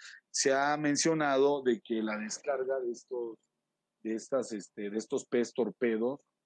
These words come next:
puede llegar a alcanzar hasta setecientos, este, vatios, o sea, es una descarga totalmente fuerte, ¿sí? No sé si pueda matar a un humano, la verdad no sé, no recuerdo,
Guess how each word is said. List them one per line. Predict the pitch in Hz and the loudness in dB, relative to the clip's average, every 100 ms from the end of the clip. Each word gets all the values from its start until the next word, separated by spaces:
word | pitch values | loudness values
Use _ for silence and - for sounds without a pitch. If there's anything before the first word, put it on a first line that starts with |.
| _ _ | _ _
puede | - 127 120 127 | 2 4 4 2
llegar | 113 107 107 | 0 -2 -4
a | 107 | -4
alcanzar | 101 101 101 107 104 | -6 -10 -8 -6 -6
hasta | 101 - 98 | -8 -8 -8
setecientos, | 95 - - - - 117 107 110 107 95 - _ - | -8 -14 -18 -10 -4 -2 -2 -2 -2 -4 -14 _ -20
este, | - | -10
vatios, | 98 117 110 123 120 143 _ | -2 0 0 0 0 -2 _
o | - | -8
sea, | 110 113 - _ _ _ - | -6 -6 -10 _ _ _ -4
es | 110 - | -4 -2
una | 117 104 | -2 -2
descarga | 101 - 117 107 110 | -4 -2 -2 -2 -4
totalmente | 101 98 107 107 110 107 101 - 104 95 90 - _ _ _ _ _ _ | -6 -12 -6 -2 0 0 -4 -4 -4 -4 -8 -16 _ _ _ _ _ _
fuerte, | - 120 113 92 113 135 160 _ _ _ _ | -2 0 0 0 -2 -2 -6 _ _ _ _
¿sí? | - 113 143 185 _ _ _ - | -6 -4 -4 -10 _ _ _ -4
No | 113 139 | -2 0
sé | 147 156 | 0 0
si | 123 | 0
pueda | 113 120 | 0 2
matar | 107 98 113 | 2 -2 -4
a | 107 | -4
un | 107 | -6
humano, | 98 101 101 113 127 | -6 -8 -8 -10 -8
la | 98 | -8
verdad | 98 104 107 | -8 -12 -14
no | 104 | -16
sé, | - 113 | -14 -14
no | 123 - 101 | -16 -12 -12
recuerdo, | - 117 107 107 123 | -4 -2 -2 -4 -8